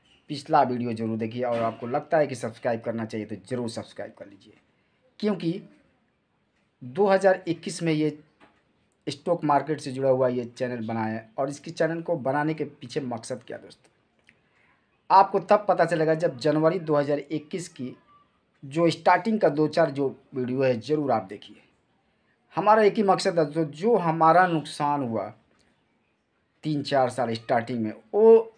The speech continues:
आने वाले नए शेयरधारकों का कभी भी नुकसान नहीं हो। और जो स्टॉक मार्केट के बारे में जानते नहीं है कुछ भी, उनको भी स्टॉक मार्केट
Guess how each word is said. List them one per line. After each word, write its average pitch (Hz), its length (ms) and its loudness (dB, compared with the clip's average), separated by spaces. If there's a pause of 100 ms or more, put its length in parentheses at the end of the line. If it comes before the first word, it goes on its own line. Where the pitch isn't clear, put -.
(360)
आने 190 260 6
वाले 165 220 6
नए 160 260 2
शेयरधारकों 135 600 -2
का 117 180 -2 (560)
कभी 156 260 4
भी 127 220 -4 (340)
नुकसान 131 540 -2
नहीं 120 200 -2
हो। 110 180 -4 (100)
और 120 320 2 (320)
जो 175 400 4
स्टॉक 208 360 -4
मार्केट 151 380 0
के 160 120 -10
बारे 131 260 2
में 139 220 -4
जानते 117 420 -4
नहीं 113 160 -4
है 98 60 -10
कुछ 98 240 -18
भी, - 120 -20 (720)
उनको 185 360 2
भी 165 460 0
स्टॉक 160 420 -4
मार्केट 139 380 -2